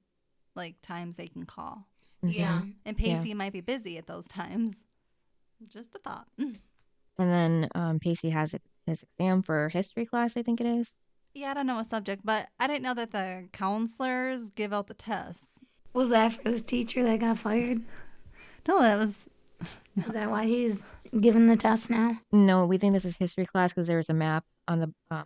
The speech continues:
Speaker 2: board.
Speaker 3: Oh, okay.
Speaker 1: I was just really confused. I'm like, "Where the heck is the teacher?"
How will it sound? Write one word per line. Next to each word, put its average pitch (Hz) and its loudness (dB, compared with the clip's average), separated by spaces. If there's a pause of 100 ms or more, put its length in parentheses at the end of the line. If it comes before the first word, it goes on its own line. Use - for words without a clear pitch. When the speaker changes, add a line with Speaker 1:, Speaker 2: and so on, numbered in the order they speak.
Speaker 2:
board. 175 0
Speaker 3:
Oh, 254 -8
okay. 202 -18 (240)
Speaker 1:
I 403 -4
was 370 -6
just 240 -8
really 214 -4
confused. 185 -8
I'm 254 -4
like, 311 -6
"Where 427 -8
the 254 -6
heck 202 -6
is 160 -10
the 165 -12
teacher?" 190 -12